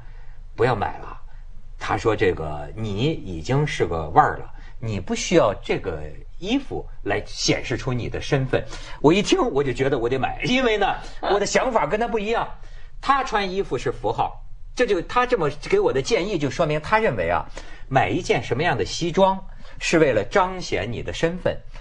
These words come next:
符合你的身份，而我不是哎，我真的是觉得好看，行不行？我真的是觉得，哎呀，这处理的这么样的颜色，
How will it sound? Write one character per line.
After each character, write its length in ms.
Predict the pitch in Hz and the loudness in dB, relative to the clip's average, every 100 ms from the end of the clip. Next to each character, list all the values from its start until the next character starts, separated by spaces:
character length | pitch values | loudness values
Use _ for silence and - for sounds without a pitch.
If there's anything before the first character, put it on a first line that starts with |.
| - | -10
符 300 | - 151 226 | -6 2 4
合 220 | 262 131 120 | 4 2 2
你 120 | 85 | 0
的 120 | 90 | -2
身 220 | - 151 | 0 -2
份， 160 | 147 - - - - | -2 -8 -8 -4 4
而 220 | 247 285 | 4 4
我 260 | 226 117 | 2 0
不 140 | 117 415 | 0 -2
是 200 | - 262 | 0 0
哎， 220 | 190 - - - - | 0 -2 -8 -10 -2
我 140 | 233 | 0
真 200 | 220 330 | 2 2
的 100 | 320 | 2
是 120 | 262 214 | 2 2
觉 180 | 170 | 2
得 80 | 196 | 2
好 200 | - 117 | 2 2
看， 220 | - 156 | 2 -2
行 140 | 127 131 | 0 -2
不 60 | 127 | -2
行？ 140 | 113 120 - | 0 0 -2
我 120 | 185 196 | -2 2
真 220 | 269 294 | 2 2
的 80 | 240 | 2
是 140 | 208 | 0
觉 180 | 180 185 | 2 2
得， 80 | 190 | 2
哎 40 | |
呀， 220 | 196 180 | 0 0
这 120 | 190 196 | -2 -2
处 320 | - - 233 | -4 0 2
理 140 | 175 | 2
的 100 | 151 | 2
这 160 | 175 262 | 2 2
么 60 | |
样 160 | 202 170 | 2 4
的 80 | 147 | 4
颜 280 | 123 120 202 | 4 2 2
色， 240 | 202 | 2